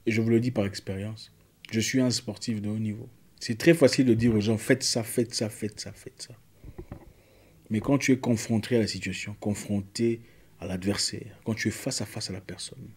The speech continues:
au challenge, aux difficultés, ah, ce n'est plus la théorie, c'est pas la même chose. Il est très facile de conseiller à quelqu'un comment il doit gérer son mariage, son foyer, les difficultés à la maison.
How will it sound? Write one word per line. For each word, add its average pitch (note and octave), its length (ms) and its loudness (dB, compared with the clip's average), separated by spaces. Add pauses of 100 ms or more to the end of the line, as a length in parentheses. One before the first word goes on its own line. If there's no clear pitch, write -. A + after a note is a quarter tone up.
(360)
au G2+ 40 -8
challenge, F#2+ 540 -8
aux F#2+ 80 -4
difficultés, - 540 -12 (1600)
ah, F2+ 160 -12
ce - 120 -10
n'est G2 100 -6 (120)
plus A2 220 -2
la G2 140 -4
théorie, G2 360 -8
c'est - 140 -12
pas G2+ 100 -6
la G2+ 80 -2
même G2 180 -4
chose. - 320 -12 (920)
Il A#2 40 4
est A2+ 120 4
très F#3 100 10
facile D#3+ 400 4
de B2 80 8
conseiller A#2 400 6
à C3 80 8
quelqu'un A#2 500 2 (140)
comment G#2 240 2
il A2 80 4
doit G#2+ 120 6
gérer G2 260 0
son G2 160 -4
mariage, G2 640 -6 (200)
son G2+ 220 -12
foyer, G2+ 720 -8 (580)
les F#2+ 60 -8
difficultés G2 540 -6
à - 20 -8
la - 80 -12
maison. - 300 -14